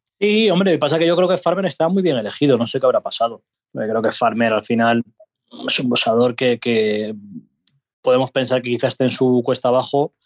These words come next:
y, y, bueno, es zurdo,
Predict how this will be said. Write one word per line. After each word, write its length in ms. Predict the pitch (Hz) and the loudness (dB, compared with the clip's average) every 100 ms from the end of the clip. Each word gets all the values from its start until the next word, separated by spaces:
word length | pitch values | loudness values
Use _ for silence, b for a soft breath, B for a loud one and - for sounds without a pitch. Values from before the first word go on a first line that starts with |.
| _ _ - | _ _ -4
y, 880 | 165 143 135 127 117 113 113 107 104 | 0 2 2 2 0 0 -4 -6 -8
y, 720 | 135 123 117 113 110 104 101 - | 0 2 4 4 2 2 0 -4
bueno, 400 | 120 117 135 123 | -4 0 2 2
es 120 | 120 - | 0 2
zurdo, 480 | 170 156 147 143 | 2 2 2 2